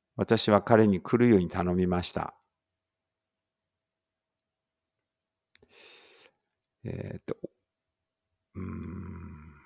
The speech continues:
<laughs> ちょっと待ってね。ちょっと、あ、これにしましょう。Examinee.被験者。つまり、えー、試験を受ける人っていう意味ね。Examinee.えーっとね、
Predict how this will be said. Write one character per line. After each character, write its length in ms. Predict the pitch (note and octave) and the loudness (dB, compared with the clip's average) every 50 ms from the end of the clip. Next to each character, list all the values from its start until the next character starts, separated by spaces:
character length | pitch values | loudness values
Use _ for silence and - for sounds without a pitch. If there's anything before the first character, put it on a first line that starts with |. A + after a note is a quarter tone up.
| _ _ | _ _
<laughs> 20 | |
ち 40 | - | -6
ょ 1080 | - - - - - - - - - - - - - - - - - - - _ _ - | -6 -6 -6 -8 -12 -10 -8 -6 -6 -6 -8 -10 -8 -8 -8 -8 -10 -14 -20 _ _ -12
っ 20 | |
と 100 | - - | -8 -8
待 160 | - - - | -8 -8 -8
っ 20 | - | -8
て 80 | - | -8
ね。 80 | F2+ F2+ | -8 -8
ち 100 | - - | -8 -10
ょ 40 | - | -10
っ 20 | |
と、 120 | F#2 F#2 - | -10 -6 2
あ、 140 | - G#2 - | 4 4 4
こ 120 | - - F2+ | 4 2 0
れ 60 | E2+ | 0
に 40 | - | 0
し 100 | - - | -2 -4
ま 80 | B1 | -4
し 100 | - - | -2 0
ょ 200 | - - - - - _ _ _ _ _ _ _ _ _ _ E2+ E2+ - - - - - - - - - - - - - _ _ _ _ _ - | 0 -2 -2 -6 -10 _ _ _ _ _ _ _ _ _ _ -20 -20 -20 -20 -20 -20 -20 -20 -20 -20 -20 -20 -20 -20 -20 _ _ _ _ _ 8
う。 40 | G#2+ | 10
Examinee. 1120 | A#2 B2 A#2+ A#2+ A#2+ C#3 C3+ C3 B2+ B2 B2 C#3+ F3+ G3 F3 B2+ G2 E2+ F#2+ - - - _ _ _ _ _ _ _ _ _ _ _ _ _ _ _ _ _ _ _ _ _ _ _ _ _ _ _ _ _ _ _ _ _ _ _ _ _ _ _ _ _ _ | 10 10 8 8 8 8 8 10 10 8 10 10 10 10 10 8 6 2 -2 -6 -12 -16 _ _ _ _ _ _ _ _ _ _ _ _ _ _ _ _ _ _ _ _ _ _ _ _ _ _ _ _ _ _ _ _ _ _ _ _ _ _ _ _ _ _
被 160 | - - - | -16 -14 4
験 240 | - D#3 E3 C#3+ A2 | 6 6 6 6 4
者。 240 | - - - - - _ _ _ _ _ _ _ _ _ | 2 0 0 -2 -4 _ _ _ _ _ _ _ _ _
つ 140 | - - | -4 -2
ま 140 | F#2 F#2 F2 | -2 0 0
り、 340 | E2 F2+ G2+ F#2+ - - - - - - _ _ - | 2 4 4 4 2 0 -6 -16 -20 -20 _ _ -10
え 520 | F2 E2+ E2 - D#2+ - - - - - | -8 -8 -8 -8 -10 -10 -10 -12 -12 -8
ー、 40 | - | -6
試 120 | - - | -6 6
験 160 | - C#3+ A#2 | 8 8 8
を 20 | F#2 F#2 | 8 4
受 180 | F2+ - D3+ D#3 | 2 4 4 4
け 40 | |
る 80 | C3+ G#2+ | 4 4
人 160 | - - - | 0 -2 -6
っ 300 | - - _ _ _ _ | -8 -8 _ _ _ _
て 80 | - - | -10 -10
い 40 | - | -8
う 40 | |
意 20 | - | -8
味 60 | - | -12
ね。 100 | - - _ - | -14 -14 _ -6
Examinee. 1000 | - F2+ E2 D#2 - - - - - - - - - - - - - - - - _ _ _ _ _ _ _ _ _ - - - - - - _ _ _ _ _ _ _ _ _ | -6 -6 -6 -6 -6 -6 -6 -6 -8 -8 -2 0 0 0 0 -2 -6 -12 -18 -20 _ _ _ _ _ _ _ _ _ -20 -20 -20 -20 -20 -20 _ _ _ _ _ _ _ _ _
え 160 | G2 F#2+ F#2 | -10 -8 -8
ー 40 | F#2 | -8
っ 0 | |
と 140 | - - E2+ | -8 -8 -8
ね、 420 | E2+ - E2+ E2 E2 - - - | -6 -6 -8 -8 -10 -12 -12 -14